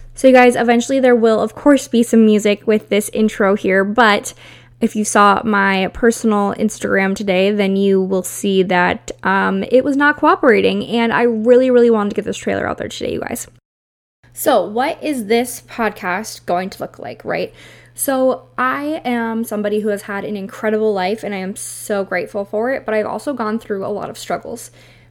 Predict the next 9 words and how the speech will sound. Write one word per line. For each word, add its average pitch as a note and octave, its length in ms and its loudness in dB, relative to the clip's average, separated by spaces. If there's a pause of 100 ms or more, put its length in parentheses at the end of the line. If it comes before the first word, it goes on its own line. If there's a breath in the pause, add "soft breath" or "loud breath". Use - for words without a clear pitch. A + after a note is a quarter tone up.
But - 180 -2
from C#4 140 -2
those E4 160 -2
struggles, D4+ 680 -4 (100)
I G#3+ 260 -4
have G#3+ 280 -4
learned F#3 320 -6
a A3+ 60 0
lot. F3+ 400 -4